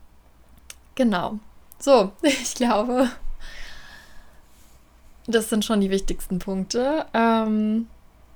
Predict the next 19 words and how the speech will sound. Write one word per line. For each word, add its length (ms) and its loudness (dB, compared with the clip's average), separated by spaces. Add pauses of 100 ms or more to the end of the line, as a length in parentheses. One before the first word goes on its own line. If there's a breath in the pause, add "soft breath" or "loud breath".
(120)
was 260 2
ich 80 -10
gerne 240 4
von 140 0
der 100 2
Familienausstellung 760 0
teilen 480 -2
wollte, 600 0 (1700 soft breath)
wie 120 0
gesagt, 400 2
thematisch 640 2
will 100 0
ich 120 -2
da 100 0
nicht 240 -4
zu 180 -6
sehr 200 4
einsteigen. 1000 0
Ähm, 460 -2